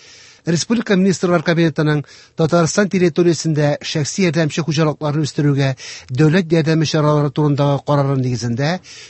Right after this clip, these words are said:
өч яшьтән зуррак булган бер баш бия тотуга түләү биш мең сум исәбеннән каралган. Бүген фронтовик шагыйрь,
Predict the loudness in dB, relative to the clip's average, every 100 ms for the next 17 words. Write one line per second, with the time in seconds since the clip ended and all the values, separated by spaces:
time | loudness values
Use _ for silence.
0 | _ -2 0 0 0 2 0 2 2 2
1 | 0 0 -2 0 -2 -6 -20 _ -2 0
2 | 2 0 0 -4 0 0 0 -2 0 -2
3 | -2 -2 -2 -2 -8 -18 -6 -2 0 0
4 | 0 -2 -4 -4 -2 0 0 0 0 -2
5 | -2 -2 -4 -8 -10 _ _ _ _ _
6 | _ _ -20 _ _ 0 2 4 2 0
7 | 0 0 2 0 0 -4 -4 -2 -2 -2
8 | -4